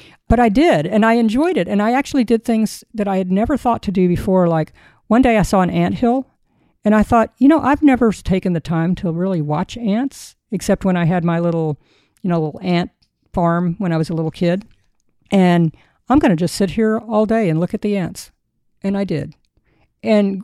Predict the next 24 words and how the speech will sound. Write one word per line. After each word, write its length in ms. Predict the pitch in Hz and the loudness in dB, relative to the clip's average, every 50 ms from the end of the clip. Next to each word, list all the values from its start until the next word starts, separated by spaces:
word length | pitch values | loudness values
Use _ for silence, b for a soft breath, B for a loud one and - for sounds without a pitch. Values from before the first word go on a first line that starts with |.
| - | -4
amazing 500 | - 196 190 208 233 320 339 - 254 220 185 | 0 2 4 4 4 4 2 2 2 0 0
things 320 | - 226 220 220 196 - | 0 -2 -2 -2 -4 -6
came 280 | - - 208 202 202 190 | -4 -4 -2 -2 -2 -2
from 240 | - 180 156 165 160 | -2 -4 -4 -2 -2
watching 560 | 165 175 196 196 - 196 165 156 165 175 185 | -2 -2 -2 -2 -4 -6 -6 -4 -6 -6 -4
what 180 | 185 190 - | -4 -4 -2
they 100 | - 180 | -2 -4
did, 280 | 160 160 180 180 170 151 | -2 0 0 0 0 -2
which 180 | 160 165 - - | -4 -6 -6 -6
was 100 | 170 - | -8 -4
so 200 | - - 208 202 | -2 -2 -2 0
purposeful 840 | - - - 214 208 - - 180 - - - - 147 147 139 - | 0 -2 -2 -2 -2 -2 -2 -4 -4 -6 -6 -6 -6 -4 -4 -6
and 260 | - 160 160 156 156 - | -6 -4 -4 -4 -4 -6
so 580 | - - 185 175 170 165 160 160 160 175 - _ | -4 -4 -2 0 2 2 2 0 -2 -4 -2 _
organized 720 | 190 196 202 185 180 160 151 151 151 156 - 165 - - | 2 2 2 2 2 0 0 0 -2 -4 -6 -8 -8 -6
and 140 | 180 165 - | -8 -8 -4
so 160 | - 185 165 | -4 -4 -4
collaborative. 920 | - - 175 160 165 170 180 185 175 170 156 - - 170 - 160 165 156 b b b b b b b b b b b b _ | -4 -4 -6 -4 -2 0 0 0 0 -2 -4 -2 -4 -4 -4 -4 -6 -10 b b b b b b b b b b b b _
And 280 | 190 196 196 196 202 - - - | 0 0 2 2 0 -2 -4 -4
it 140 | 262 254 - | -4 0 0
just 200 | 359 349 - - | 0 -2 0 0
inspired 560 | 330 262 - - - 220 208 220 214 185 160 | 0 0 0 0 -2 0 0 2 0 0 0
me 140 | 160 156 151 | -2 -4 -4
to 460 | - - 180 165 165 165 160 170 220 | -2 0 0 2 2 2 0 -2 -4